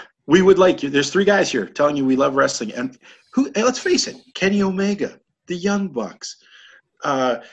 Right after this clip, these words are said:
Cody Rhodes. These are some really good wrestlers we're getting to see do their thing. 'Cause, you know,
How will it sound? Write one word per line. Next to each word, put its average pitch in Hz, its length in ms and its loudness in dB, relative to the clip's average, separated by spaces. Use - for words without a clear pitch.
Cody 190 320 4
Rhodes. 175 340 2
These 190 160 -4
are 311 60 -2
some 311 220 -4
really 156 240 -6
good 127 240 -4
wrestlers 165 420 -4
we're 143 80 -4
getting 160 380 -4
to 180 100 -12
see 135 580 -6
do 156 160 -6
their 143 180 0
thing. - 360 -4
'Cause, 123 140 -6
you 156 100 -2
know, 165 400 0